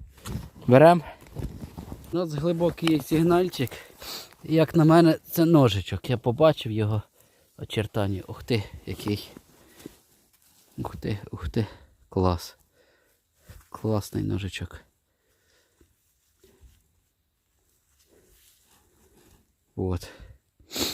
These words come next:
Ну що, берем. Вже темніє, йдемо до машини потихеньку. Вже думаємо додому їхати. У мене випала... Тепер вже на цей раз лімоночка.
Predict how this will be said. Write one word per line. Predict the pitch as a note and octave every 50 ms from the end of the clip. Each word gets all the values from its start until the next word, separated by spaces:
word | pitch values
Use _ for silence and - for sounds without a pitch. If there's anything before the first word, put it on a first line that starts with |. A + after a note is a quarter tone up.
| - _ _ _ _ _ _ _ _ _ _ _ _ _ _ _ _ _ _ _ _ _ _ _ _ _ _ - - - - - - - - -
Ну | G2 F#2
що, | - - - F#2+
берем. | E2+ F#2+ F#2+ F#2+ G#2+ B2+ C#3 A#2+ - _ - - - - _ _ _ - - - - A2
Вже | C3+ D3+
темніє, | C#3 - D3+ D3 D#3+ F#3 G3+ G3 F#3+ F#3 E3+ D3+ C3 - - - - -
йдемо | A#2 A#2 B2 C3 C3 B2+ A#2+
до | A2+ A2+
машини | G#2+ G#2+ G2+ - - D3 D3 D#3 D3
потихеньку. | - - C#3+ C3+ C3 - - C3+ C3 C3+ C3 - - A#2+ - _ _ _ - _ _ _ _ - - -
Вже | - A2+ G#2
думаємо | G#2 G#2 G#2+ A2 G#2+ G#2 G2
додому | G2+ G2+ A#2 A#2+ B2 A#2 A#2
їхати. | A2 A2 - - A2+ - - G2 F#2 - - - _ _ _ _ _ - - - - - - - - - - - - - -
У | A2
мене | A2 B2 C3 C3 B2+ A#2+ - - -
випала... | A2+ G2+ G#2+ G#2 - - A#2 A2+ A#2 A2+ G#2+ - - - - - - - - - - - - - - - - - _ - - - - - - - - - - - _ - - - - - - - _ -
Тепер | - - - G#2+ A2 A#2
вже | A2+ A#2 A#2
на | A2 G#2+ -
цей | - A#2 A2 A2
раз | A2 G#2+ G2 - -
лімоночка. | A2+ G#2+ G#2+ G#2 G2+ G2 F#2+ F#2 - - - -